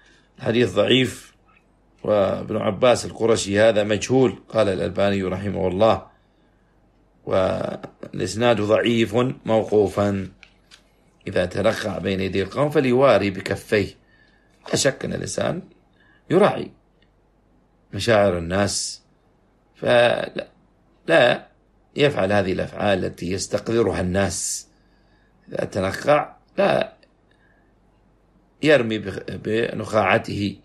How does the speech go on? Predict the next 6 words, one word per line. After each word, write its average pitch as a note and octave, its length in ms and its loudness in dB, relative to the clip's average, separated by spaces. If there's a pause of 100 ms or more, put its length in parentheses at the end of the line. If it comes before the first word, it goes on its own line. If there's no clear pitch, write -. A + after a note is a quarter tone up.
(380)
ونخامته G#2 800 -2
أمام F#2+ 240 -2
الناس F#2+ 640 -4 (720)
ويتلفظ G2+ 640 0
بها، A#2+ 240 2
لا، D#3+ 220 0